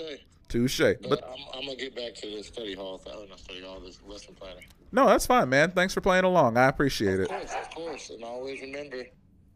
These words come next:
Speaker 2: you can always go forward. You can never go backwards. And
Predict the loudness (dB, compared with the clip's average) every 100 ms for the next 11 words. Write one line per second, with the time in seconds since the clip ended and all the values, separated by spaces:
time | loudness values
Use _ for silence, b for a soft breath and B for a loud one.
0 | _ -20 -20 -18 -16 -16 -16 -18 -18 -20
1 | -20 -20 -18 -20 -20 -20 _ -20 -20 -20
2 | -20 -20 -20 -20 -20 -20 -20 -20 -20 _
3 | _ -20 -20